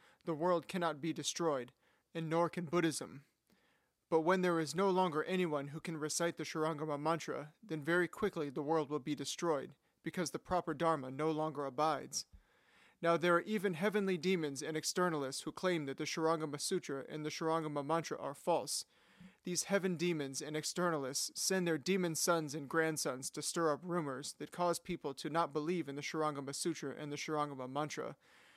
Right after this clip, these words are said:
This sutra and mantra are critically important to the preservation of the proper Dharma.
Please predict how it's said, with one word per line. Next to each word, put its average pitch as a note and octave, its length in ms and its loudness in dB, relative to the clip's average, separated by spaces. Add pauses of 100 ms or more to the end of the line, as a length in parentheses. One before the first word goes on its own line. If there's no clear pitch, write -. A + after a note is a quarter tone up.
(160)
This F3 180 2
sutra F#3+ 440 0
and E3 120 0
mantra E3 400 0
are C#3+ 160 -4
critically F3+ 520 0
important D3+ 540 -2
to F3 80 -6
the D3+ 100 -4
preservation D#3 720 0
of C3 100 -10
the D3+ 80 -4
proper D3 300 -2
Dharma. C#3+ 440 -2